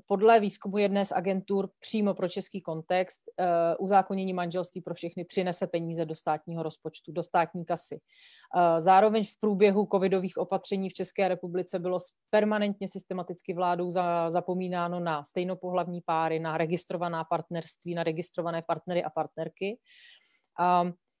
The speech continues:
takže si myslíme, že manželství právě z těchhle, z těch důvodů by se mělo stát součástí nějakého covidového balíčku obnovy našeho státu poté, co se přežene koronavirová krize.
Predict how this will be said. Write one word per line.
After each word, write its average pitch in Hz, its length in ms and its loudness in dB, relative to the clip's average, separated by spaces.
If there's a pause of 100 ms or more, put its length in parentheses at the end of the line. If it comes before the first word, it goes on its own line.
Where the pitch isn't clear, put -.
(240)
takže 202 300 4
si 254 120 0
myslíme, 220 400 0
že 208 100 0
manželství 185 640 0
právě 196 300 8
z - 80 -6
těchhle, 185 280 -2
z - 60 -12
těch 202 160 -2
důvodů 165 560 -4 (260)
by 185 80 2
se 208 140 2
mělo 190 260 4
stát 180 400 2
součástí 190 480 -4
nějakého 185 480 -2
covidového 180 560 0
balíčku 160 440 -4
obnovy 165 560 0 (760)
našeho 170 400 -2
státu 170 560 0
poté, 170 420 4
co 170 160 -4
se 156 300 0 (120)
přežene 170 500 0 (200)
koronavirová 151 760 0
krize. 143 300 -6